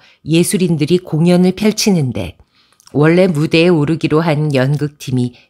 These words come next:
펑크를 냈다는 것이다. 이리저리 수소문하던 중에 연락했다는 얘기에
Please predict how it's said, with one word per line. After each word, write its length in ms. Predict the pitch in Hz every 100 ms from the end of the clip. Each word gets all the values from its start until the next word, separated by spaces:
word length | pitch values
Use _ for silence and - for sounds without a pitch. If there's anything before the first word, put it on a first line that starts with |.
| _
펑크를 760 | - 226 220 - 143 151 170
냈다는 500 | 135 135 - 151 151
것이다. 560 | 123 117 - - 113 101 _ _ _ _ _ - _
이리저리 560 | 175 165 190 180 180 190
수소문하던 880 | - 226 240 208 202 190 156 165
중에 460 | 180 147 139 135 127
연락했다는 800 | 143 147 156 156 - 127 135 147
얘기에 480 | 143 127 110 123